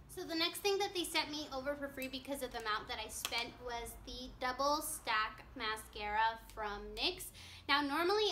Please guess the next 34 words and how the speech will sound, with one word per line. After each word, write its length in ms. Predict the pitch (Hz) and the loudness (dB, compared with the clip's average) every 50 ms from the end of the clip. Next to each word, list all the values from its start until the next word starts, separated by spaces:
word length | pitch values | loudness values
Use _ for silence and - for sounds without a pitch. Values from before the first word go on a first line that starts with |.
| - | 4
I 140 | 269 277 302 302 | 2 2 2 2
find 180 | - 330 330 320 | 2 2 2 2
these 140 | 320 320 294 | 0 -2 -2
mascaras 560 | 285 294 277 269 262 - 254 240 240 240 - | 0 0 0 -2 -2 -4 -6 -6 -6 -6 -8
to 60 | 277 | -10
be 120 | 254 254 | -10 -8
super, 360 | 247 247 - - 262 262 269 269 | -6 -6 -4 -4 -4 -4 -4 -6
super 260 | - 285 262 254 247 | -4 -6 -6 -6 -8
gimmicky. 680 | 214 202 220 214 220 220 - - 269 269 269 - - | -8 -8 -8 -6 -6 -6 -6 -6 -8 -8 -6 -8 -8
It 80 | 254 240 | -6 -4
is 160 | 254 247 247 | -4 -4 -4
one 160 | 233 233 226 226 240 | -4 -4 -4 -2 -2
of 80 | 240 233 208 202 | -4 -4 -6 -8
those 480 | 233 226 226 220 220 220 220 - - - - - - - - - | -6 -4 -4 -4 -4 -6 -8 -10 -12 -14 -16 -18 -20 -18 -8 -2
fiber 760 | - 208 202 202 208 202 202 214 214 208 208 208 208 208 208 202 - - - - - - - - - - - - - 247 | 0 2 2 2 0 -2 -4 -4 -4 -2 -2 -2 -4 -4 -6 -10 -14 -20 -20 -20 -20 -20 -20 -20 -20 -20 -20 -18 -10 -6
mascaras, 680 | 233 220 196 202 - - - 254 254 262 269 277 285 285 - | -2 -2 -2 -2 -4 -2 0 2 4 6 6 4 4 2 -4
and 100 | 254 247 - | -6 -4 -4
this 140 | 254 269 277 - - | -4 -4 -4 -6 -4
literally 560 | 277 277 277 277 294 294 294 294 294 294 285 | 0 0 2 2 2 2 2 2 2 0 0
looks 260 | 269 254 247 247 247 - | 0 -2 -4 -4 -6 -6
like 200 | - 233 226 - | -6 -6 -6 -6
they 160 | - 226 226 226 | -8 -10 -10 -10
took 260 | 220 - - 247 240 240 - - - - - - - | -10 -10 -10 -10 -10 -12 -12 -16 -18 -18 -18 -18 -6
cotton 420 | - - 240 - - 277 269 262 | 0 2 2 2 2 0 -4 -4
swabs 580 | 262 - - 294 285 285 294 294 302 311 302 - - - - - - - - - - | -4 -4 -2 0 4 6 6 6 4 4 0 -6 -10 -12 -14 -18 -18 -20 -18 -12 -8
and 280 | 254 240 240 233 214 208 | -6 -6 -4 -6 -6 -6
just, 260 | - 226 233 - - | -8 -8 -8 -6 -6
like, 160 | 226 202 190 - - - - | -6 -6 -6 -8 -12 -14 -14
a, 60 | 247 247 - - - - - - - - | -14 -14 -16 -20 -20 -20 -20 -20 -18 -10
stuck 520 | - - - - - - - - 262 254 254 | -6 -4 -2 -2 -2 -2 -2 -2 -2 -2 -2
it 80 | 269 | 0
in 140 | 262 269 262 | 0 0 0
a 100 | 240 214 254 - | -2 -4 -6 -6
tube. 680 | - - - - - - - 240 220 202 190 190 196 | -6 -6 -6 -6 -6 -6 -6 -4 -6 -6 -6 -8 -10